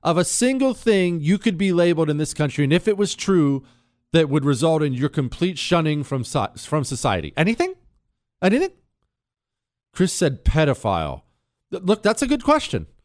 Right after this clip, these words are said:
What, what is reviled more? Look, it's neck and neck. At least it's neck and neck. And let's be honest,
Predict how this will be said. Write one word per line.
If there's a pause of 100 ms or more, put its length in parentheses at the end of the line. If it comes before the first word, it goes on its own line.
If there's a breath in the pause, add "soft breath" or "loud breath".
(140)
What,
what
is
reviled
more?
Look,
it's
neck
and
neck.
At
least
it's
neck
and
neck. (320 soft breath)
And
let's
be
honest,